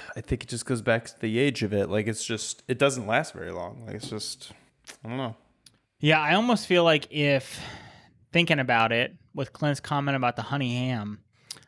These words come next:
Speaker 2: I think if in some way that could follow through into the finish,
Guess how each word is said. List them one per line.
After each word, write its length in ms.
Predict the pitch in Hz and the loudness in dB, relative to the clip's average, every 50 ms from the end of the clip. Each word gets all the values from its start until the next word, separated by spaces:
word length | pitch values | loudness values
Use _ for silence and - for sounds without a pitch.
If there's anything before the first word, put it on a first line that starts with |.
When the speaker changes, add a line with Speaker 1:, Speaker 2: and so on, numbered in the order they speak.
| _ _ - | _ _ -6
Speaker 2:
I 60 | - 123 | -6 -2
think 260 | - - 180 185 - | 0 0 2 2 2
if 180 | 180 147 - | 2 2 2
in 120 | 151 131 117 | 0 -2 -2
some 340 | - - - 151 151 151 143 | -2 0 2 2 4 4 4
way 260 | 135 131 135 135 135 | 4 4 6 4 4
that 280 | 123 120 117 123 127 - | 4 4 4 4 4 2
could 160 | 131 123 117 | -2 -2 -2
follow 360 | - - 123 117 123 131 127 120 | -2 -2 0 2 2 2 2 0
through 300 | - - 120 120 123 131 | -2 -4 -2 -2 0 0
into 140 | 131 - | 0 -2
the 80 | 110 107 | -2 -4
finish, 580 | - - 120 113 117 131 139 - - - - | -4 -4 -4 -2 -2 -2 -2 -4 -6 -10 -12